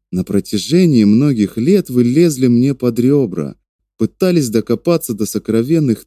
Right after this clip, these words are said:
тайн, притворялись другом в надежде узнать мой секрет. Почему же я не могу познакомиться с вами поближе?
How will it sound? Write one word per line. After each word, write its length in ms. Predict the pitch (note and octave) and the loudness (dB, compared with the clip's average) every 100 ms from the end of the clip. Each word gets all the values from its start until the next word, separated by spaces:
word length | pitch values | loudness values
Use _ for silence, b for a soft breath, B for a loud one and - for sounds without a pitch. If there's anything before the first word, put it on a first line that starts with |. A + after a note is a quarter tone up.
| _ | _
тайн, 500 | D3 C#3+ B2 G#2+ A2 _ _ | -4 -2 -4 -8 -14 _ _
притворялись 680 | G2 G2+ A2 C3+ D3+ A#2+ G2 | -6 -2 0 2 2 0 0
другом 460 | A#2 C#3+ C#3 B2+ | 2 2 2 2
в 20 | |
надежде 460 | A#2+ A2+ C3+ A#2 A2 | 2 2 2 2 0
узнать 400 | G#2+ A#2 B2+ A2+ | 0 0 -2 0
мой 160 | A2 G#2+ | 0 0
секрет. 560 | - G#2 A2+ A2+ G#2 _ _ | -2 -6 -2 -2 -4 _ _
Почему 420 | - G#2 - A2 B2+ | -6 -2 2 2 2
же 160 | A2+ | 2
я 260 | G2+ A2+ C#3+ | 2 2 2
не 100 | C3 | 2
могу 320 | G#2 G2 A#2+ | 2 2 0
познакомиться 720 | - G#2 G2+ F#2 B2 A#2 - | 0 0 0 0 0 0 -2
с 100 | G2 | -4
вами 260 | G2 G2+ G2+ | -2 0 0
поближе? 580 | - G2+ G2+ F2 D2+ | -2 -4 -2 -6 -8